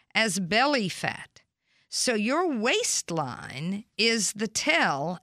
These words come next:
as to whether or not you're creeping toward diabetes. So the healthy waistline,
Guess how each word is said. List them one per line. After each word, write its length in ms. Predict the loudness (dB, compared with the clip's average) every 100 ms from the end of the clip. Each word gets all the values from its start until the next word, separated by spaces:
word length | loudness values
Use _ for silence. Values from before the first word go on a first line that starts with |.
| 0
as 400 | 2 2 2 -2
to 380 | -2 -2 -2 -4 -10 -20 -6
whether 440 | 0 2 4 4
or 80 | 4
not 340 | 4 2 2 0
you're 140 | -6 -6
creeping 640 | -4 -4 -2 -2 -2 -4 -6 -18 -10
toward 480 | -2 0 2 0 -2 -6
diabetes. 1040 | 0 4 4 2 0 -2 -2 -8 -14 -18 _ _ -20 -20 -6
So 380 | 0 2 2 0
the 180 | 0 2
healthy 460 | 2 0 0 -2
waistline, 760 | 0 0 0 0 0 0 -2